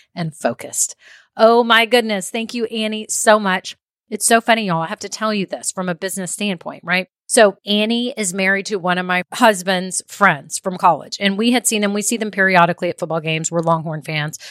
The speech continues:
Texas Longhorns. So we'll see him periodically, and I hadn't seen him in a few years, but saw him and just happened to tell her about my business, and she was talking about her new career.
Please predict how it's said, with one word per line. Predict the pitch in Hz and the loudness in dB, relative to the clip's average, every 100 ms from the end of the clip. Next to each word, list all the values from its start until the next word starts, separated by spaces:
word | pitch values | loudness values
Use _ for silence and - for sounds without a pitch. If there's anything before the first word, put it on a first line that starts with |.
| - | -4
Texas | 180 - 165 | -4 -2 -2
Longhorns. | 165 151 156 156 | -2 -2 -6 -4
So | 170 151 - | -2 -2 0
we'll | 226 | 0
see | - 214 | 2 0
him | |
periodically, | 202 196 185 170 180 190 175 - | 2 2 4 4 2 0 -2 2
and | 226 214 - | 0 0 -2
I | - | 2
hadn't | 453 294 | 2 2
seen | - 269 | 2 2
him | 247 | 2
in | 240 | 0
a | |
few | 226 233 | -2 -2
years, | 220 214 214 | 0 0 -2
but | - - | -4 2
saw | 220 | 4
him | 220 | 4
and | 226 226 | 0 -4
just | 254 | -2
happened | - 240 262 | 0 0 -2
to | 240 | 0
tell | 214 202 | 2 4
her | 196 | 2
about | 190 180 175 | 4 2 2
my | 196 | 0
business, | 208 262 233 233 233 | 2 2 2 -2 -2
and | 208 - | -4 -6
she | |
was | 185 | -4
talking | - 180 | -2 -2
about | 185 165 | 0 -2
her | 185 | -4
new | 180 175 | -6 -6
career. | - 220 226 | 0 0 0